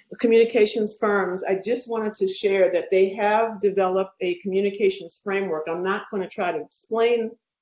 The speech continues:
this framework to you. They presented this to, uh, several of us, um, a week ago, but they have identified milestones and a framework that looks at issues such as mass awareness,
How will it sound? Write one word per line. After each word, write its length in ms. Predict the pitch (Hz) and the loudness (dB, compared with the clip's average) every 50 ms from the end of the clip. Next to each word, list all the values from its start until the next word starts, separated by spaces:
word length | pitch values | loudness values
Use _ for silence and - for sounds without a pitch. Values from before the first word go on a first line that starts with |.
| _ - | _ 2
this 220 | 190 190 190 190 - | 2 2 2 0 -2
framework 520 | 196 190 190 185 185 180 170 165 - - | 0 0 0 0 0 0 -2 -2 -4 -8
to 160 | - - 262 254 | -10 -6 -4 -4
you. 300 | 247 226 190 170 160 165 | -4 -4 -4 -4 -4 -4
They 160 | 175 175 180 | -4 -4 -2
presented 520 | 175 - 190 185 190 190 190 190 226 208 185 | -2 -2 0 0 2 0 0 -2 -4 -4 0
this 240 | 196 190 190 190 - - | 0 0 0 -2 -8 -8
to, 360 | - 202 180 175 175 175 180 190 - _ _ _ _ _ _ _ - 175 | -4 -4 -2 -2 -2 -4 -4 -6 -10 _ _ _ _ _ _ _ -8 -4
uh, 180 | 170 165 160 170 | -2 -2 -2 -4
several 460 | - - 196 190 190 190 202 190 196 | -2 0 0 2 2 2 2 0 0
of 140 | 185 185 175 | 0 0 0
us, 420 | 175 170 170 170 - - - - - 180 | 0 0 -2 -4 -8 -12 -20 -18 -14 -10
um, 520 | 175 165 151 151 156 156 165 - - - _ _ | -10 -8 -8 -8 -10 -10 -10 -12 -14 -16 _ _
a 200 | 165 170 156 151 | -8 -8 -4 2
week 240 | 175 196 208 - - | 2 2 2 2 0
ago, 500 | 208 170 - 165 156 147 139 - - - _ _ _ _ _ _ _ _ - | -2 -2 0 0 0 -2 -2 -4 -8 -12 _ _ _ _ _ _ _ _ -2
but 360 | 156 196 190 190 185 - - - | 2 4 4 4 4 0 -2 0
they 340 | 185 190 190 190 190 196 196 | 2 4 4 6 4 2 2
have 240 | 196 214 180 - - | 0 -2 -4 -2 -2
identified 920 | - 185 185 190 196 208 214 - 240 - - 226 208 202 196 196 190 180 | -4 -2 0 0 0 0 -2 -6 -8 -6 -4 -4 -2 0 0 0 -2 -2
milestones 1000 | 160 165 175 185 190 196 214 202 - - 202 185 185 180 175 175 170 180 - _ | -4 -4 -2 -2 -2 -2 -4 -4 -4 -4 -2 -2 -2 -4 -4 -6 -8 -10 -12 _
and 480 | - 175 170 170 165 170 170 165 - - - | -8 -6 -4 -4 -4 -4 -6 -8 -8 -10 -10
a 140 | 185 180 185 | -10 -10 -10
framework 580 | - - 214 208 220 220 220 196 185 180 180 - | -8 -6 -4 -2 -2 -2 0 -2 -2 -2 -2 -4
that 200 | 160 151 - 175 | -6 -6 -2 -2
looks 240 | 185 196 196 - | -2 -2 -2 -4
at 160 | 202 170 - - | -6 -4 -2 0
issues 520 | 190 190 - - 185 175 175 - - - _ _ _ _ _ _ _ - | 0 0 0 -2 -4 -4 -4 -8 -14 -20 _ _ _ _ _ _ _ -2
such 200 | 202 190 190 - | -2 -2 0 -2
as 140 | 190 170 165 | -4 -4 -4
mass 380 | 180 175 175 175 202 - - | -4 -2 -2 -2 -2 -2 -2
awareness, 720 | 202 190 175 180 175 175 180 180 175 180 185 190 - - - | -2 0 0 0 -2 -2 -2 -4 -4 -6 -6 -8 -12 -16 -20